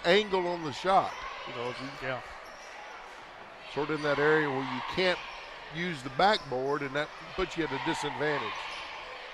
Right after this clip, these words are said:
Speaker 2: Rotated around the perimeter. Now Smith drives, kicks it back out, rotated over. Now in the corner and back out. Morgan to Franklin.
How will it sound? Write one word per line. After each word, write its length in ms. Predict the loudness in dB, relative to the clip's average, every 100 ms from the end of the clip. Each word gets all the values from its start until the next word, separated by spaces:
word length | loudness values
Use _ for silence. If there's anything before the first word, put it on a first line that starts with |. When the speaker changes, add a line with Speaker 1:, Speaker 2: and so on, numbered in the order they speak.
| -12 -14 -16 -16 -10
Speaker 2:
Rotated 440 | -10 -2 0 0 0
around 240 | 0 0
the 80 | -2
perimeter. 420 | 0 0 0 0
Now 200 | 0 0
Smith 340 | -2 -2 -2 0
drives, 420 | 2 4 4 2 0
kicks 260 | 0 0
it 80 | -4 0
back 260 | 0 0
out, 220 | 0 0 -2 -8
rotated 440 | -8 -2 0 0 2
over. 360 | 2 0 -4 -6 -8 -6
Now 180 | -2 -2
in 80 |
the 80 | -4
corner 400 | -2 2 2 2 -2 -4 -4 -4 -6 -6 -4 -4 -6 -8 -8 -8 -10 -10 -12 -12 -12 -12 -12
and 140 | -12 -6
back 300 | -4 -2 0
out. 260 | 0 0 -6 -14 -10
Morgan 360 | 0 2 2 -6 -10 -14 -14 -16 -16 -14 -10
to 80 | -6
Franklin. 500 | 0 0 0 -6